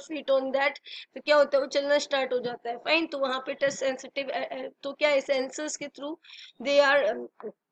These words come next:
recording your activity। Fine, and then responding accordingly।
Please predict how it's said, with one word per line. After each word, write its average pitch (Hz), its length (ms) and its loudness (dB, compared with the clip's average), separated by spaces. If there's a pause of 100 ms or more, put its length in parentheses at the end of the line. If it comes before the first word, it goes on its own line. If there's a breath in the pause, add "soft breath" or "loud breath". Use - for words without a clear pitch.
(280)
recording 254 540 0
your 285 140 10
activity। 247 720 0
Fine, 277 280 0 (540)
and 262 220 0
then 311 200 6
responding 277 720 2
accordingly। 247 680 0